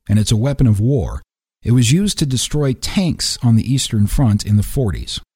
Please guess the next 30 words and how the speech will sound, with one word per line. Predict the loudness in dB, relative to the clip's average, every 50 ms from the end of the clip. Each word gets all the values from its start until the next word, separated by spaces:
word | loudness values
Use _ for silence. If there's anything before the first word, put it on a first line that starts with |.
| _ _ _ _ _ _ _ _ _ _ _ _ _ _ _
Also | -4 -2 -2 0 0 0 -2 -2
found | -2 -2 -2 -2 0 0
in | 0 0
Russell's | 0 -2 -2 -2 -4 -4 -4 -4
part | -4 -2 -2 0
of | -2
the | 0
home | 0 0 0 0 0 0 2 2
where | 2 2
he | 2 2
lived | 2 2 0 0 -2
with | -4 -4
his | -4 -4 -2
parents | -2 -2 0 0 0 -2 -2 -6 -10 _ _ _ _ _ _ -4
were | 0 2 2
hand | 4 4 2 2 2
grenades | 2 4 4 4 2 2 0 -2 -2
and | 0 0
dynamite. | 0 2 2 2 2 2 0 -2 -6 _ _ _ _ _ _ _ _ _ _ _ _ _ -6
As | -6 -4 -4
difficult | -6 -6 -6 -4 -4 -2 -2 -2 -2 -2
as | -4 -2 -2
this | -4 -4 -2 0
might | 0 0 0 -2
be | -2 -2 0 0 0 -2 -4 -8 _ -8
to | -6 -4
believe | -2 0 0 0 0 0 0 2
in | 2 0
today's | 0 -2 -2 -2 0 0 0 -2
society, | -2 -4 -4 -4 -4 -4 -6 -6 -6 -6 -6